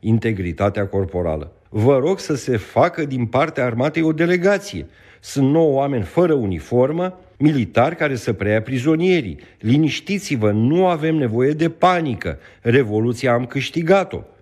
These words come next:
E păcat, Dumnezeu e cu noi." S-au primit mesaje din străinătate. "Gorbaciov transmite salutările lui și simpatia pentru Revoluția Română."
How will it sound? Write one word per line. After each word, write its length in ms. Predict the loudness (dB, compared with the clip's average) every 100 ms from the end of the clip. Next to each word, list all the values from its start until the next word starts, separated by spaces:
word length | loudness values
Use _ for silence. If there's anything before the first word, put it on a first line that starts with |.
| _ 0
E 160 | 2
păcat, 520 | 4 2 2 0 0
Dumnezeu 420 | -2 0 0 2 2
e 100 | 0
cu 160 | 0
noi." 340 | 2 2 0 -6 -18 _ _ _
S-au 280 | -4 2 2
primit 360 | 2 0 2 2
mesaje 500 | 0 2 0 0 -2
din 160 | -4
străinătate. 840 | -4 0 2 2 2 0 0 -8 -12 _
"Gorbaciov 1200 | -10 2 4 4 2 2 0 -2 -4 0 0 -2 -10 _ _ _ _
transmite 640 | 2 2 2 0 -2 0
salutările 720 | 0 0 0 0 0 0 0 0
lui 160 | -2
și 180 | -4 -6
simpatia 600 | -2 0 0 0 0 -2
pentru 280 | 0 -4 0
Revoluția 560 | 0 2 0 2 2 2
Română." 580 | 2 4 4 2 -2